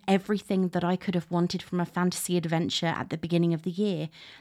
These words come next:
The character dynamics, the world building, and the overall storytelling were clever, and I cannot wait to revisit Midron again really soon. God Killer was the first new release I reviewed for the podcast,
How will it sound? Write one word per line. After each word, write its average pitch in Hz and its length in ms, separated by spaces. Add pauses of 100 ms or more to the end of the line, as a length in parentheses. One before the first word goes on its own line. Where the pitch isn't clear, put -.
The 175 80
character 202 420
dynamics, 180 680
the 175 120
world 175 400
building, 165 500
and 180 200
the 180 200
overall 180 440
storytelling 165 960 (260)
were 170 140
clever, 156 600 (180)
and 180 340
I 180 100
cannot - 680 (360)
wait 165 380
to - 240
revisit 160 720 (280)
Midron 160 520
again 147 440
really 147 420
soon. 151 580 (640)
God 233 240
Killer 269 320
was 214 280
the 185 120
first 196 400
new 220 140
release 190 380
I 190 120
reviewed 180 400
for - 100
the 156 80
podcast, 156 720